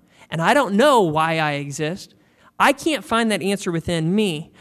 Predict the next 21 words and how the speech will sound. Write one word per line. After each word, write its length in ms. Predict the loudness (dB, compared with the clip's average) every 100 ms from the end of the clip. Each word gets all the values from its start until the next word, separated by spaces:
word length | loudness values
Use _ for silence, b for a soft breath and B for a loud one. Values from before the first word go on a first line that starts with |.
| B
I 180 | 2 2
have 360 | 2 2 0 -2
to 100 | -2
go 200 | 0 0
back 340 | 0 -2 -6
to 120 | -6
my 160 | -4 -4
creator 760 | -6 -10 -6 -2 0 -2 -6 b _
to 80 | -8
find 340 | -6 -6 -2
out 140 | -4 -4
the 100 | -6
reason 520 | -4 -4 -4 -8 -6
why 200 | -4 -6
I 100 | -8
exist. 640 | -10 -12 -14 -14 -20 -20 _ _ b b b b b b b -2
I 140 | -2
think 440 | -2 -4 -6 -6 -4
too 240 | 0 2
many 180 | 0 -2
Christians 720 | -2 -2 -2 -4 -6 -6